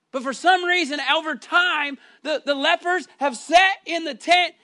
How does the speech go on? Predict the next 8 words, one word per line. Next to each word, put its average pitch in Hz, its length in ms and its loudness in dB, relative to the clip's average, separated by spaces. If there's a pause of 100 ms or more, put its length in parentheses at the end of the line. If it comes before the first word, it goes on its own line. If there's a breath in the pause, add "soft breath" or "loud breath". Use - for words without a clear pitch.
(120)
and 277 120 -12
were 285 80 -8
like, 294 220 -4
"I 359 240 2
like 254 260 -4
this 262 180 -10
for 247 100 -18
myself." 370 920 -8